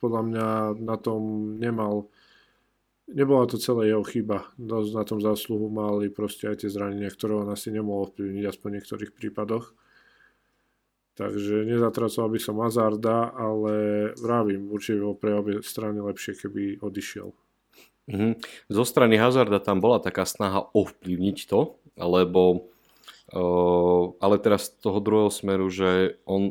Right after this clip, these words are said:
Speaker 2: údajne už minulý rok, eh, konzultoval s lekármi, že by chcel vybrať tú platničku, lebo on to tam proste cítil a nehralo sa mu proste komfortne. Len boli to práve lekári, ktorí a-, mu ako keby potvrdili to, že tá platnička na to nemá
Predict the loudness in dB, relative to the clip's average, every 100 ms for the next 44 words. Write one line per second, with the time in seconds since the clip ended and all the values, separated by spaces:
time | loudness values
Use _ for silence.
0 | -2 0 2 2 2 -2 -4 -8 -6 -4
1 | -2 0 2 4 4 2 -4 0 2 2
2 | 2 0 -4 -4 -2 -2 -2 0 0 0
3 | -2 -2 0 0 0 -2 -2 -2 -2 0
4 | 0 -2 _ _ _ _ _ -12 -2 2
5 | 4 4 4 2 -2 0 0 0 -6 -4
6 | -2 0 -2 -4 -4 -4 -4 -8 -8 -6
7 | -4 -4 -2 -2 0 -2 -4 -6 -4 -4
8 | -2 -2 -2 -6 -8 -8 -10 -8 -8 -6
9 | -4 -4 -6 -6 -6 -6 _ -20 -20 -20
10 | -20 _ _ 0 2 2 2 2 2 0
11 | 2 4 4 2 2 -2 -2 -2 -2 -2
12 | -4 -4 -4 -8 -8 -6 -6 -4 -4 -2
13 | -4 -2 -4 -2 0 0 -2 -8 -8 -4
14 | -2 -2 -6 -4 -2 -2 -2 -2 0 -2